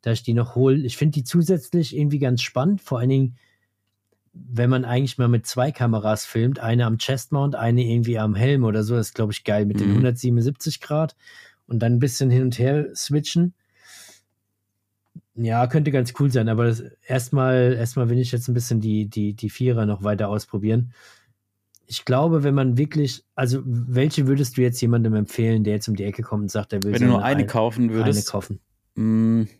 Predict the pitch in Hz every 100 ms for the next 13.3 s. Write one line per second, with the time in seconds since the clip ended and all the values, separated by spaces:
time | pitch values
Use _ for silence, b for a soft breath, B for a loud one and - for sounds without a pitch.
0 | _ _ - B B B - 135 135 135
1 | 123 127 131 123 - 120 120 127 120 131
2 | 139 - 120 120 120 123 123 117 - 113
3 | 131 127 117 117 104 113 131 135 117 107
4 | 113 110 101 - - 104 104 95 - 101
5 | 104 - 110 101 98 - - - 101 104
6 | 101 - 110 - - 98 - 104 - 110
7 | 101 98 98 98 104 - 101 98 98 104
8 | - 101 107 95 110 113 113 113 131 123
9 | b b b b b b - 117 147 -
10 | 127 127 143 165 - 120 127 135 - 117
11 | 110 - 127 - 117 107 113 104 110 -
12 | 101 - 113 98 90 87 101 95 101 110
13 | 107 113 110